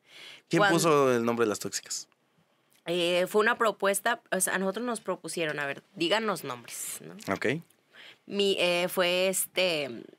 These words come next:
Speaker 2: Conan.
Speaker 1: Ujú.
Speaker 2: Carlos, este, él nos propuso nombres, nosotros así como que no, pues, como norteñas, ¿no? O algo así como
Speaker 1: Ujú.
Speaker 2: rudas, ¿no? Y de repente llega y nos dice como, "Ah,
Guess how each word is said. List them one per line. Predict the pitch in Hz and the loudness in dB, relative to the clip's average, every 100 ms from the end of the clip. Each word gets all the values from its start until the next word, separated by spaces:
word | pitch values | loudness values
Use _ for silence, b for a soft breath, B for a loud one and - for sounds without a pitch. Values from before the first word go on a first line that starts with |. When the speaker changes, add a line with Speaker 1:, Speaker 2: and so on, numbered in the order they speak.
| _ _ _ _ _ | _ _ _ _ _
Speaker 2:
Conan. | 185 151 131 - _ _ _ _ | -4 -4 -8 -16 _ _ _ _
Speaker 1:
Ujú. | 92 135 139 | -6 -4 -4
Speaker 2:
Carlos, | - 143 - - | -8 -10 -14 -12
este, | 139 - - - B B B _ | -14 -12 -14 -16 B B B _
él | 151 | -4
nos | 175 | -4
propuso | 170 - 170 | -6 -6 -8
nombres, | 170 185 180 214 208 - | -4 -4 -2 -4 -6 -12
nosotros | 180 160 156 151 156 | -14 -14 -14 -14 -14
así | 156 | -14
como | - - | -18 -20
que | - | -20
no, | 190 185 | -18 -20
pues, | - - - - - B B B _ | -20 -16 -16 -12 -12 B B B _
como | 175 160 156 151 143 143 143 b _ | -12 -10 -8 -8 -10 -12 -14 b _
norteñas, | 151 143 - 131 135 160 147 156 | -14 -12 -8 -6 -4 -4 -4 -4
¿no? | 151 151 185 | -6 -4 -2
O | 165 | -2
algo | 160 | -2
así | 170 160 160 - | -4 -4 -10 -10
como | 160 151 135 | -12 -10 -10
Speaker 1:
Ujú. | 131 - | -12 -14
Speaker 2:
rudas, | 143 151 175 208 156 151 | -12 -2 2 2 2 -4
¿no? | 170 214 - _ _ _ B B B B B | -8 -10 -14 _ _ _ B B B B B
Y | 202 | 0
de | 208 | 2
repente | 196 202 208 247 | 2 -2 -4 -2
llega | 220 208 | -2 0
y | 233 | -2
nos | 190 | -4
dice | 180 - - | -6 -8 -10
como, | - - | -14 -16
"Ah, | - | -16